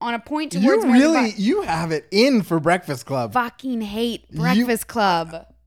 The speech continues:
Speaker 2: I mean,
Speaker 1: It's a bad movie.
Speaker 2: <sighs>
Speaker 1: It is so the opposite of Deep.
Speaker 2: But
Speaker 1: Attempts to do it
Speaker 2: American
Speaker 1: and
Speaker 2: Pie,
Speaker 1: fails.
Speaker 2: but I would say American Pie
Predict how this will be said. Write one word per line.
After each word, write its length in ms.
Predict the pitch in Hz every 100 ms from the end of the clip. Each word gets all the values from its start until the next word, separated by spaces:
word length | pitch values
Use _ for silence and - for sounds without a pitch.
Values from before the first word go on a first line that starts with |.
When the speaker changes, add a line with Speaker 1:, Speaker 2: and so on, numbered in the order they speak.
| -
Speaker 2:
I 120 | 214
mean, 460 | 226 214 196 175 - _ _ _ _ _ _ _ _ -
Speaker 1:
It's 180 | 302 381
a 80 |
bad 460 | 285 220 277 311 311
movie. 300 | 285 330 -
Speaker 2:
<sighs> 760 | 220 165 139 127 113 101 -
Speaker 1:
It 220 | - 381 -
is 500 | 285 339 349 370 277 269 _ _ _ _ -
so 680 | - - 330 330 349 370 359
the 160 | 349 - -
opposite 760 | 311 359 359 359 - 277 247 -
of 240 | 277 233 196
Deep. 480 | 349 466 285 _ - _
Speaker 2:
But 140 | - 165
Speaker 1:
Attempts 280 | 269 285
to 60 | 175
do 60 | 190
it 80 | 349
Speaker 2:
American 220 | 359 370
Speaker 1:
and 160 | 302 262
Speaker 2:
Pie, 500 | 170 254 190 156 139
Speaker 1:
fails. 140 | 151
Speaker 2:
but 120 | 156
I 120 | 160 170
would 160 | 170
say 160 | - 170
American 420 | 147 147 143 135
Pie 560 | 123 190 240 180 143